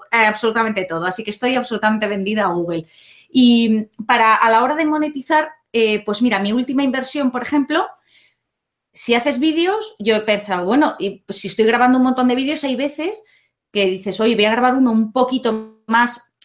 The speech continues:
detallado o más amplio o en el que la gente pueda interactuar y preguntarme, ¿por qué no venderlo? ¿Por qué no, eh, decir, oye?". Y de hecho, por ejemplo, eh, bueno, no sé cuándo saldrá esta entrevista, pero dentro de cuatro días yo tengo programado uno de tres horas de duración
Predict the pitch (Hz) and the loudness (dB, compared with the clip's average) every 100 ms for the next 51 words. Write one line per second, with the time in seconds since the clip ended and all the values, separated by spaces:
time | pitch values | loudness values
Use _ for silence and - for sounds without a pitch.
0 | - 208 208 180 269 285 269 277 - 185 | -4 0 2 2 2 2 0 0 -2 -2
1 | 180 262 294 277 262 254 247 247 - - | 0 2 2 2 0 2 0 -2 -18 -6
2 | 226 208 202 196 196 208 202 202 190 240 | 0 2 4 4 2 0 0 -2 0 0
3 | 240 240 226 220 196 196 214 226 220 196 | 0 0 0 0 -4 -2 -2 -2 -2 -4
4 | 190 214 302 302 359 453 _ _ _ - | -2 0 2 2 0 -4 _ _ _ -2
5 | 214 233 269 277 196 294 294 180 160 _ | 0 4 4 2 0 0 0 -4 -8 _
6 | - 220 254 262 311 302 294 226 214 214 | -2 0 2 4 4 2 0 0 0 0
7 | 208 214 226 - 240 247 - - 214 190 | -4 -4 -8 -2 -2 0 -2 -4 -8 -8
8 | - 180 208 220 277 254 285 277 320 370 | -10 -4 -2 -2 -4 -6 -4 -2 -2 -2
9 | - _ _ _ _ _ _ 156 - 190 | -10 _ _ _ _ _ _ -18 -14 -6
10 | 196 170 180 208 247 233 214 233 214 214 | -4 -4 -2 -2 0 -2 0 0 2 0
11 | 226 220 220 330 370 196 214 240 214 240 | 0 2 2 2 0 2 2 2 2 2
12 | 247 247 269 294 262 226 233 233 226 214 | 2 2 2 2 2 0 -2 -2 -2 0
13 | 226 226 - 277 285 269 277 - 196 214 | 2 0 -2 0 2 2 0 -2 -4 -2
14 | 214 214 240 247 262 320 | -2 -2 -2 -2 -2 -4